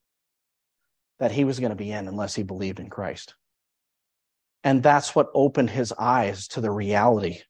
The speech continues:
of God and the gospel and his need to have forgiveness for his sins. You see, if you want to avoid that place, there is, there is safety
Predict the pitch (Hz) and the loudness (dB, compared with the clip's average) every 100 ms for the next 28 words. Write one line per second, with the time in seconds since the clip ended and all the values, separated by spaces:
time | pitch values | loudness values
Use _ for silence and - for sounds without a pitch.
0 | _ _ _ _ _ _ - 113 113 123 | _ _ _ _ _ _ -2 -2 2 4
1 | 135 143 113 107 123 127 - 139 117 113 | 6 4 2 -2 -2 -2 -2 0 0 0
2 | 113 107 120 120 117 101 117 107 - 101 | -8 -4 0 0 0 -2 -2 -2 -4 -4
3 | 107 104 98 - 90 - 127 101 127 139 | -4 -4 -8 -8 -8 -4 -2 -2 -2 2
4 | 180 139 139 151 156 180 139 139 117 131 | 4 6 4 4 6 6 6 4 6 8
5 | 151 180 185 180 - - - - 110 156 | 10 10 8 4 -2 -20 -20 -10 0 2
6 | 156 156 139 143 160 156 - 147 151 151 | 2 -2 2 4 4 0 -4 0 0 2
7 | 156 175 185 - - - - _ _ - | 2 4 4 0 -8 -18 -20 _ _ -2
8 | 160 160 170 165 - - 180 185 180 - | 0 2 0 -2 -6 -4 0 0 -2 -8
9 | 117 95 98 | -8 -8 -12